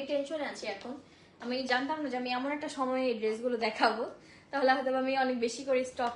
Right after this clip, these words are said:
করতাম, but স্টক একদম বেশি লিমিটেড, ঠিক আছে? তো যারা যারা নিতে চাও একটু ফাস্ট ফাস্ট অর্ডার করতে হবে, তার রিস্টক হবে, but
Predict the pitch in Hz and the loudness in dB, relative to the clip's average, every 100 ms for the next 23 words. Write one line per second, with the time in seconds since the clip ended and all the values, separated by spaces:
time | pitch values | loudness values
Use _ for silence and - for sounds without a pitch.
0 | - 247 - 262 403 - - - 220 214 | -2 -4 0 -2 -2 -14 -16 -4 -2 -2
1 | - - - - - 294 - - 233 233 | -10 -20 -20 -20 -10 -2 -2 0 0 0
2 | 226 320 262 220 226 320 233 190 180 175 | -6 -4 -2 -2 -2 -4 -4 -6 -10 -12
3 | - 247 262 196 - - - - - 277 | -12 -12 -10 -10 -14 -20 -20 -20 -6 -2
4 | 262 262 285 320 330 311 339 311 370 480 | 4 6 6 4 0 -6 -4 0 0 0
5 | - - - 339 320 311 - 339 339 320 | -6 -18 -12 -2 2 2 2 0 0 0
6 | 285 302 311 302 302 269 403 453 - - | -2 -2 -6 -4 -2 -2 -4 -8 -16 -20
7 | - 277 269 294 302 381 - 262 233 277 | -10 -6 -2 -4 -4 -8 -6 -2 0 0
8 | 453 269 262 | 0 -2 -2